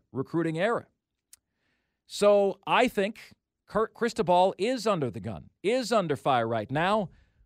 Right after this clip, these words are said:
because of all that money flowing in. You don't want to waste your dollars. You don't want to blow your investment. Billy Napier, Florida,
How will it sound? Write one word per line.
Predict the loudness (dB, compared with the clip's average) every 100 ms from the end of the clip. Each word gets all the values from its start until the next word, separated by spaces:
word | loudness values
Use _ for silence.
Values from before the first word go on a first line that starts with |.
| _
because | -8 -6 2 4 4 0 -10 -16 _ _ _ _ _ _
of | 2 4
all | 4
that | 4 2
money | 0 -2 -6 -12 _ _
flowing | -2 2 2 2
in. | -2 -4 -10 _ _ _ -6
You | 0
don't | 2 2
want | 2
to | 2
waste | 2 0 0 -8 -18 -20 _ -6
your | -2 0
dollars. | 2 2 -2 -8 -10
You | -2
don't | -2 0
want | 0 -2
to |
blow | -2 0 2
your | 2 -2
investment. | 0 0 -2 -6 -14 -18 _ _ _ _
Billy | 2 4 2
Napier, | 2 2 2 0 -2
Florida, | 4 8 8 6 0